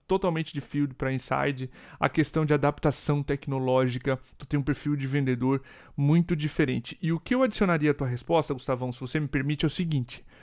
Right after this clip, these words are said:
a capacidade de lidar com um jogo de números. Porque inside sales, se tu mantiver claro a qualidade das interações, o esforço gera resultado.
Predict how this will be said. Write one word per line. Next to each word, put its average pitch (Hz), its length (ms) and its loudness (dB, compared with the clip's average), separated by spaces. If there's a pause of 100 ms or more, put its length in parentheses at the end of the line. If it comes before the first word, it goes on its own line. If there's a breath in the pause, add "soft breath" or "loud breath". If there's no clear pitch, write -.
(960 soft breath)
a 147 80 2
capacidade 180 880 2
de 175 100 0
lidar 160 440 2
com 175 100 0
um 147 100 4
jogo 156 300 4
de 151 100 0
números. 131 600 -2 (800 soft breath)
Porque 175 460 4
inside 208 440 2
sales, 170 540 4
se - 180 -6
tu 214 140 0
mantiver 180 420 2
claro 127 240 2
a 120 60 0
qualidade 131 640 2
das 123 200 0
interações, 127 720 -2 (540)
o 175 120 2
esforço 165 720 2
gera 151 280 0
resultado. 156 680 -2